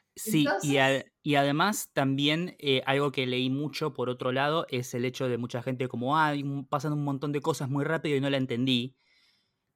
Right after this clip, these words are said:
Speaker 1: Eh, y tipo, g-, gente grande.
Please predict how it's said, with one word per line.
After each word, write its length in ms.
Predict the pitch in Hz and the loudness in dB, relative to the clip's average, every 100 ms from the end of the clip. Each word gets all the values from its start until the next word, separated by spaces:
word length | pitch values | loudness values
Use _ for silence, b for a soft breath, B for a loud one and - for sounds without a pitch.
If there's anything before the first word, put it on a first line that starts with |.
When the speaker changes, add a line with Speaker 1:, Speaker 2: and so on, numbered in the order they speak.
| _ _ | _ _
Speaker 1:
Eh, 340 | - 117 110 110 | 0 2 2 0
y 100 | 120 104 - | -4 -8 -8
tipo, 280 | 131 127 113 | 0 2 2
g-, 180 | - - | -2 -12
gente 300 | - 190 175 | -4 -2 0
grande. 500 | 135 131 110 92 113 | 2 2 0 -6 -12